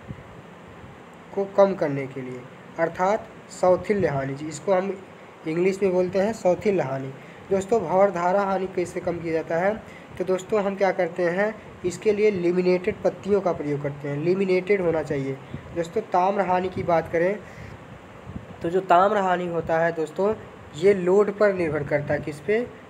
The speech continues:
Load पर निर्भर करता है। दोस्तों नए slide पे हम देखते हैं, जो ताम्र हानि होता है दोस्तों ये load पर निर्भर करता है,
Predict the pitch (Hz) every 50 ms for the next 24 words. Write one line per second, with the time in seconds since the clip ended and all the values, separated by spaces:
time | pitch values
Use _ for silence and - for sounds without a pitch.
0 | - - 165 165 170 180 196 208 214 208 202 202 202 196 190 175 170 165 156 165
1 | 151 143 - 156 147 147 165 160 156 165 170 165 - 220 220 233 175 175 160 165
2 | 185 190 190 190 185 175 170 170 170 - 175 170 170 165 156 - - 165 165 185
3 | 214 214 - - - - - - - - - - - - - - - 185 190 190
4 | - 185 180 180 196 214 214 196 180 190 185 185 185 180 180 175 175 - 170 160
5 | 165 165 165 160 151 - - 185 202 220 226 - - - - - - - - -
6 | - - - - - - - - - - - - - - - - - - 175 185
7 | 202 208 202 185 185 190 208 208 202 196 - 208 202 202 180 170 147 156 143 131
8 | - 143 139 - 147 139 135 135 143